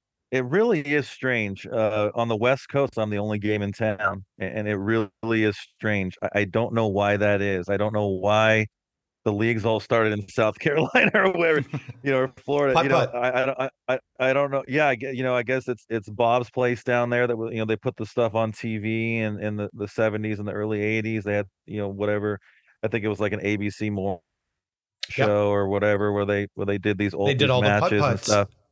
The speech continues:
Speaker 1: You know,
Speaker 2: And
Speaker 1: maybe
Speaker 2: U S P M G A
Speaker 1: may-,
Speaker 2: was
Speaker 1: maybe,
Speaker 2: an
Speaker 1: maybe
Speaker 2: offshoot.
Speaker 1: that's why. Sure.
Speaker 2: They were an, they were an offshoot. They were sort of like the competitive division. But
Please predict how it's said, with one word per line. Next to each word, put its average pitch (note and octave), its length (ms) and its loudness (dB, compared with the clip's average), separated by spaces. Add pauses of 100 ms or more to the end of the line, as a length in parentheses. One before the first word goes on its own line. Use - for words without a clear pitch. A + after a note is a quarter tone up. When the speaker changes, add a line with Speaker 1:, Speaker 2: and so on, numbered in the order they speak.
(140)
Speaker 1:
You A2+ 100 2
know, A#2 60 4
Speaker 2:
And A2 100 4
Speaker 1:
maybe A#2 160 6
Speaker 2:
U F#3 100 6
S - 120 2
P E3+ 180 2
M E3 160 2
G C#3+ 240 2
A D3+ 120 4
Speaker 1:
may-, A#2+ 100 4
Speaker 2:
was C3 80 2
Speaker 1:
maybe, A#2 100 4
Speaker 2:
an B2 60 4
Speaker 1:
maybe B2+ 180 6
Speaker 2:
offshoot. A2 80 0
Speaker 1:
that's A#2 300 4
why. A2+ 420 4 (540)
Sure. A2 420 -4 (480)
Speaker 2:
They D3 140 4
were D3 180 6
an, C#3 140 -2 (180)
they D3+ 160 4
were D#3 160 6
an C#3+ 80 4
offshoot. C#3 540 0
They C#3+ 120 4
were C#3+ 180 4
sort C#3+ 220 0
of C#3 140 0
like C3 240 4
the C3+ 80 0
competitive B2 680 0
division. A#2 800 0 (840)
But C3 440 2